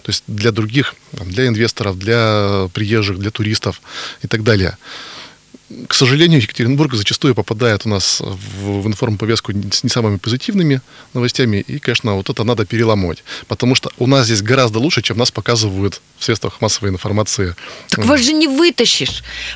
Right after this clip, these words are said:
Speaker 2: Проще, я не знаю, проще Ф С Б вытащить в эфир, чем представителя городской администрации. Вот
Speaker 1: Ну,
Speaker 2: серьезно.
Speaker 1: мы же здесь сегодня <laughs> разговариваем.
Speaker 2: Вот теперь, да, Алексей Придеин отдувается за всех практически прямо сейчас.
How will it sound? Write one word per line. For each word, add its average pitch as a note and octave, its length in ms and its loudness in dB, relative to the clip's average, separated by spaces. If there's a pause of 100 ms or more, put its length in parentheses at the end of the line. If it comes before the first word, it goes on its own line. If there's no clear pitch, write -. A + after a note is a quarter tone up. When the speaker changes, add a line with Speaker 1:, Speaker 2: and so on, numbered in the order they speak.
Speaker 2:
Проще, D#4+ 420 4
я D4 120 4
не D4 100 2
знаю, B3+ 140 2
проще D4+ 320 2
Ф - 140 -2
С C#4 220 4
Б C4+ 180 4
вытащить G#3 440 -2
в F#3 120 2
эфир, E4 240 2
чем G#3+ 220 2
представителя G#3 520 -2
городской E3+ 400 0
администрации. D#3 600 -2
Вот D3+ 100 -6
Speaker 1:
Ну, A2 60 -2
Speaker 2:
серьезно. D#3+ 500 0
Speaker 1:
мы G#2+ 80 0
же G2 120 0
здесь B2+ 280 0 (480)
сегодня F#2 400 2 (120)
<laughs> - 140 -4
разговариваем. C#3+ 800 2 (340)
Speaker 2:
Вот G#3+ 200 0
теперь, A3 300 -2
да, F#3 200 2
Алексей F#3 420 0
Придеин G3+ 400 2
отдувается E3+ 480 -2
за E3 140 -4
всех - 220 -8
практически - 580 -8 (380)
прямо D#3+ 220 0
сейчас. - 420 -6